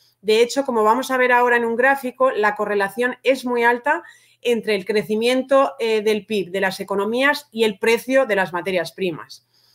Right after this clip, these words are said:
Hay organismos, organismos internacionales, como es el Fondo Monetario Internacional, que están diciendo que para los próximos años esperan un crecimiento a nivel global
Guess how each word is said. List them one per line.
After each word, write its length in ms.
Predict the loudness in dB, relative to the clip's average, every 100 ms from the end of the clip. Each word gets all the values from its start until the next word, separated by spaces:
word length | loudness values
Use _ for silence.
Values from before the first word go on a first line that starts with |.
| _ _
Hay 180 | 0 2
organismos, 440 | 4 2 2 -2 -6 -2
organismos 720 | 0 2 0 -2 -4 -6 -6
internacionales, 760 | -4 -2 -2 -2 -2 -2 -2
como 220 | -6 -6 -6
es 140 | -4
el 180 | -6 -6
Fondo 360 | -4 -2 -2
Monetario 380 | -2 -2 -2 -2
Internacional, 760 | -2 -2 -4 -4 0 2 2 -2 _ _ _ _ _ -20 _ _
que 60 | -6
están 220 | 0 0
diciendo 340 | 0 0 0
que 100 | 0
para 240 | 0 0 2
los 180 | 0 -2
próximos 540 | -2 -2 -4 -4 -2
años 280 | -2 -2 -6
esperan 420 | -6 0 0 0
un 140 | -4 -4
crecimiento 600 | -4 -4 -2 -2 0 -2
a 40 |
nivel 280 | 0 0 -2
global 420 | 0 2 2 0